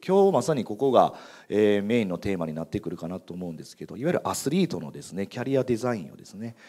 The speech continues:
えー、いろいろ一緒にサポートさせていただいているっていうことなんですけど、まあ、具体的に言うと、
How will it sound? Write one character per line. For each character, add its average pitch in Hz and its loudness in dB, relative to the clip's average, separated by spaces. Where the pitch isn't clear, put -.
え 87 2
ー、 - -
い 82 0
ろ 90 2
い 87 0
ろ 87 -12
一 - -8
緒 - -4
に 98 -4
サ 80 -10
ポ 82 -10
ー - -4
ト 78 -10
さ - -14
せ - -10
て - -10
い - -10
た 82 -4
だ 80 -2
い 80 -4
て 87 -6
い - -4
る 127 -2
っ - 0
て - -10
い - -12
う - -12
こ 87 -6
と 82 -10
な 76 -8
ん 73 -14
で 71 -16
す - -20
け - -10
ど、 85 -4
ま 120 -2
あ、 - -2
具 92 -6
体 98 2
的 104 -6
に 117 -4
言 131 -2
う 131 -4
と、 131 4